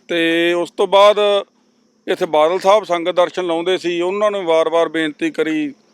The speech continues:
ਵੀ ਇੱਥੇ ਦੋ ਕਿਲੋਮੀਟਰ 'ਤੇ ਡਰੇਨ ਲੰਘਦਾ, ਚੰਦ ਭਾਨ ਡਰੇਨ ਹੈ ਜੀ, ਪਾਣੀ ਦੀ ਨਿਕਾਸੀ ਕਰ ਦਿਓ, ਪਿੰਡ ਸੌਖਾ ਹੋ ਜੇ।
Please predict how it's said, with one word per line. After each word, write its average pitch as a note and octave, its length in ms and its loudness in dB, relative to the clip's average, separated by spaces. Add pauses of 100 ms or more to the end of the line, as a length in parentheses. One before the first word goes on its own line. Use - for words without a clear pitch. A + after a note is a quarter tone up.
(340)
ਵੀ E3+ 180 0
ਇੱਥੇ E3+ 220 -6
ਦੋ D#3+ 220 -2
ਕਿਲੋਮੀਟਰ E3+ 440 -2
'ਤੇ E3 160 -4
ਡਰੇਨ D#3 300 -2
ਲੰਘਦਾ, F3 340 0
ਚੰਦ E3 280 -2
ਭਾਨ E3+ 280 0
ਡਰੇਨ C#3+ 280 -2
ਹੈ E3 100 -2
ਜੀ, D3+ 320 -6
ਪਾਣੀ E3 260 0
ਦੀ E3 100 -4
ਨਿਕਾਸੀ D#3 440 -4
ਕਰ D3+ 220 0
ਦਿਓ, D3+ 180 -6
ਪਿੰਡ D3 260 -2
ਸੌਖਾ D3 380 -2
ਹੋ C#3+ 140 0
ਜੇ। C#3 260 -4